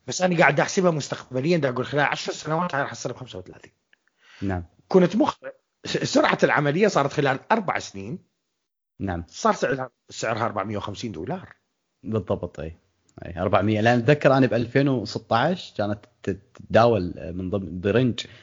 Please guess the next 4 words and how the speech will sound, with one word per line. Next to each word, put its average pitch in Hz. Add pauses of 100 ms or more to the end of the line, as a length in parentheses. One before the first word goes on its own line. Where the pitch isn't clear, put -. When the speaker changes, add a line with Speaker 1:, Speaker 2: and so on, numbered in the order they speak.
(160)
Speaker 2:
الأربعمية 101
والميتين 95
دولار، 156 (240)
أتذكر. 107